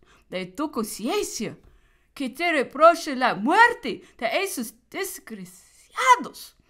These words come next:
que tu maldad ha conducido a la horca?" "Vale", replicó, "el sono porci napolitanacci. Son cerdos napolitanos."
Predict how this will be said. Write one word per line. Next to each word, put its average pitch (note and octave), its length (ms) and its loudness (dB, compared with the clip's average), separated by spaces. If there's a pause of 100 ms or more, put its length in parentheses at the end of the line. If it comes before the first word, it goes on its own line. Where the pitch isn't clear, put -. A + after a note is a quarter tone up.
(640)
que D#4 160 -2
tu - 200 0 (120)
maldad F4+ 580 4
ha C#4 220 2
conducido G#4+ 720 2
a F#4+ 120 6
la D4 140 6
horca?" B4+ 300 10 (960)
"Vale", F4+ 580 2
replicó, A3 800 -4 (420)
"el D4 240 -2
sono B3+ 640 -2 (960)
porci G4 720 -4 (320)
napolitanacci. F#4+ 1400 -2 (600)
Son C4+ 600 -6
cerdos A3 840 -4 (380)
napolitanos." G#3 1120 -4